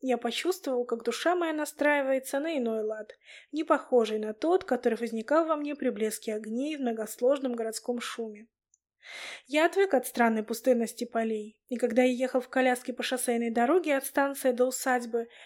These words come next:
мне было приятно смотреть на осеннюю землю со снопами собранного хлеба,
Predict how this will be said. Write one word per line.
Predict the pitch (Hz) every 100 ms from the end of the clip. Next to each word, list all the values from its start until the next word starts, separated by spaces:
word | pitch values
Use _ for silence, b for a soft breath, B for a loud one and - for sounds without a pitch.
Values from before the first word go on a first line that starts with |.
| B
мне | 254 254
было | 277 269
приятно | 269 277 349 381 240
смотреть | - 220 233 226 -
на | 233
осеннюю | - 349 339 247
землю | 208 247 277 262
со | 254
снопами | - 247 247 240 240
собранного | 240 240 220 226 240
хлеба, | - 233 226 220 226